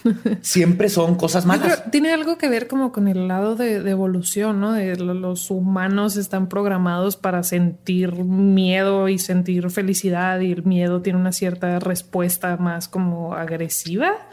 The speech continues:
Speaker 2: Podría
Speaker 1: Que tal
Speaker 2: ser.
Speaker 1: vez sea por ese lado. No, no creo que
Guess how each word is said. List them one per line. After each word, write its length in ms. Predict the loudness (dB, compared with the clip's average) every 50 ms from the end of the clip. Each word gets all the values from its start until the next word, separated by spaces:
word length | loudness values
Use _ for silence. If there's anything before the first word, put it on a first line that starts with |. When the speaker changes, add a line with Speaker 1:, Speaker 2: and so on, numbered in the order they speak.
| -20 -20 _ _ 0
Speaker 2:
Podría 340 | 2 4 4 6 6 4
Speaker 1:
Que 40 | 4
tal 80 | 4 2
Speaker 2:
ser. 200 | 2 2 4 2
Speaker 1:
vez 120 | 2 0
sea 300 | 0 0 -2 -2 -2 -2
por 120 | -2 -2 -2
ese 180 | -2 -2 -2 -2
lado. 280 | -2 0 0 0 0 0
No, 340 | 0 2 2 2 2 0 0
no 200 | 0 -2 -2 -2
creo 200 | -2 -4 -4 -4
que 540 | -4 -4 -2 -2 -2 -2 -2 -2 -2 -4